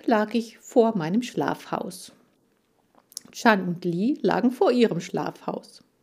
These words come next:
<laughs> Wir waren also alle drei nicht mehr wach geworden, nachdem Kira uns ins Aquarium gelegt hatte. Kein Wunder, nach so einem aufregenden Vormittag.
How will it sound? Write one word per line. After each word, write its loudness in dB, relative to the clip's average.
<laughs> -
Wir 0
waren 0
also -2
alle 2
drei -2
nicht 0
mehr 2
wach 0
geworden, 0
nachdem -4
Kira 0
uns -2
ins -6
Aquarium -4
gelegt -4
hatte. -8
Kein -6
Wunder, -2
nach -10
so 2
einem -6
aufregenden 0
Vormittag. -6